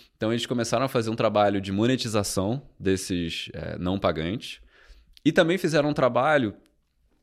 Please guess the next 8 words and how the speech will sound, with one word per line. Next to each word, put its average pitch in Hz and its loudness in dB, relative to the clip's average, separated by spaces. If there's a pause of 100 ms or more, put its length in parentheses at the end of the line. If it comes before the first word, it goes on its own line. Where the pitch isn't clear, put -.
(160)
pra 131 6
tornar 131 4
mais 143 2
fácil 135 -2
você 123 2
participar 143 0
do 139 -4
Netflix, 139 -6